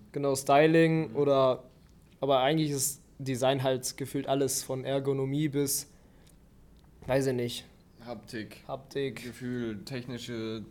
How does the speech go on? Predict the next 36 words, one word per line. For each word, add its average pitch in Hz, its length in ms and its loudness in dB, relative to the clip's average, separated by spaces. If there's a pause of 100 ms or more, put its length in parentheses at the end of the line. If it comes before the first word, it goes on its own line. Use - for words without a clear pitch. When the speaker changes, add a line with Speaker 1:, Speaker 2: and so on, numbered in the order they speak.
Speaker 3:
Package, 123 520 -12
ob 117 120 -14
da 117 100 -10
alles 113 280 -12
reinpasst, 127 460 -12
also 101 180 -12
wenn 101 80 -14
man 101 80 -14
jetzt 104 120 -18
irgendwelche 107 400 -14 (100)
technischen 110 480 -12
Sachen 104 240 -8
hat. 101 120 -10 (440)
Speaker 1:
Safe. 127 440 -8 (340)
Und 123 280 -8
Speaker 3:
Mhm. - 40 -12
Speaker 1:
diese 131 200 -2
Maus 139 380 6
ist, - 300 2
also 135 180 2
wenn 143 100 4
man 147 140 4
sich 139 140 -2
die 139 100 2
anguckt, 208 580 4 (460)
könnt 147 160 0
ihr 151 60 2
mal 139 120 4
googeln, 175 540 6
Magic 147 320 2
Mouse 143 300 0
zwei, 160 400 6 (480)
glaub 156 200 -2
ich, 151 100 -6
ist 160 180 -4
es. 156 240 -2